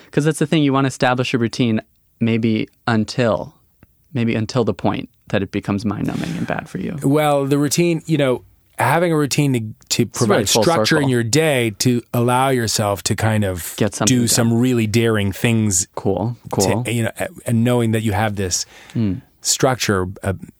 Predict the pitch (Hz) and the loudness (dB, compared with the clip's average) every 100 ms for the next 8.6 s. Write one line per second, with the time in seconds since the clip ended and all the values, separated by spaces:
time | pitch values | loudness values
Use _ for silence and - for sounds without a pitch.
0 | - 101 95 95 113 117 87 85 - 101 | -8 -4 -4 -2 0 0 -2 -6 -2 0
1 | - - 95 90 87 - 101 92 - - | 0 0 0 2 0 -2 -6 -4 -2 -4
2 | - 120 - - - 127 131 117 104 113 | -4 -6 -4 -8 -6 -6 -2 0 0 2
3 | 156 135 104 98 104 - - - - _ | 2 2 0 0 -2 -4 -20 -20 -20 _
4 | _ _ - 127 110 98 - _ _ _ | _ _ -6 -2 0 -2 -8 _ _ _
5 | _ _ _ - 113 131 143 120 107 92 | _ _ _ -14 -4 0 0 2 0 0
6 | 85 87 90 90 135 165 113 - - - | -2 -4 -2 0 2 0 -2 -6 -8 -10
7 | - - - - - - - _ - - | -12 -12 -12 -12 -16 -18 -20 _ -20 -20
8 | - - 110 104 90 139 | -20 -6 0 2 0 -4